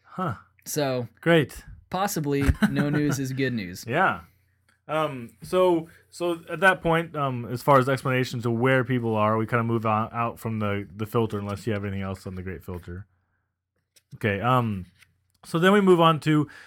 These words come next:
Speaker 1: just logical reasons. So, or, well, or the explanation is there are intelligent civilizations out there, um, type two and type three. And what are some of the reasons why we have not heard from them?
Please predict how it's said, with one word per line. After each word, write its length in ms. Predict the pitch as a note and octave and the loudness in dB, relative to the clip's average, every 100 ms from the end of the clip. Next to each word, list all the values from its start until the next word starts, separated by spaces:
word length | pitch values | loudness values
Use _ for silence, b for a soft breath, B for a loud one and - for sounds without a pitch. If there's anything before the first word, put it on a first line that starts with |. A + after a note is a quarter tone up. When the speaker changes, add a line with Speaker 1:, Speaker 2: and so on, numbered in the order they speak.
| B | B
Speaker 1:
just 160 | C3+ C3 | -6 2
logical 460 | D3 E3 D#3+ D#3 | 6 6 6 4
reasons. 580 | C#3 C3+ B2+ B2+ B2+ A#2 B B | 6 4 2 0 -2 -6 B B
So, 120 | B2+ D#3+ | -10 -6
or, 260 | D#3+ D#3 | -4 -4
well, 140 | D#3+ D#3+ | -2 -2
or 300 | D3 D#3+ D#3+ | 0 -4 -2
the 140 | D#3 D3+ | 0 2
explanation 440 | C#3 C#3 C3 C3 | 2 0 0 0
is 140 | B2+ | -2
there 200 | A2 C#3 C3 | 2 0 4
are 440 | D#3+ D#3 G2 F#2 _ | 6 6 4 -4 _
intelligent 460 | A#2 A2 A2 G#2+ | -4 0 -2 -2
civilizations 640 | G#2 A2 G#2 F#2+ F#2+ - F2+ | -4 -2 -2 -4 -6 -6 -8
out 160 | E2+ E2+ | -8 -6
there, 220 | F#2+ C3 _ - | -8 -10 _ -10
um, 140 | G2 | -6
type 260 | G2 A2+ G2 | -2 -2 -2
two 160 | A2 | -4
and 100 | G2+ | -2
type 220 | G2 G2 | -4 -6
three. 280 | - F2+ F#2+ - B B B | -8 -6 -6 -8 B B B
And 200 | A#2 A#2 A2+ | -4 -2 2
what 140 | C3 | 4
are 100 | C3+ | 4
some 140 | B2+ B2+ | 2 0
of 40 | |
the 40 | |
reasons 400 | A2+ A#2 A2+ G#2+ | 2 2 0 -4
why 400 | F#2+ G2+ A2 A2 | -6 0 2 2
we 220 | G#2+ G#2+ G#2 | 0 0 -2
have 200 | G#2 G2+ | -2 -4
not 240 | F#2+ G2 | -6 -6
heard 260 | - F#2 F2+ | -6 -8 -6
from 220 | G2 F2+ | -10 -10
them? 200 | D#2 | -12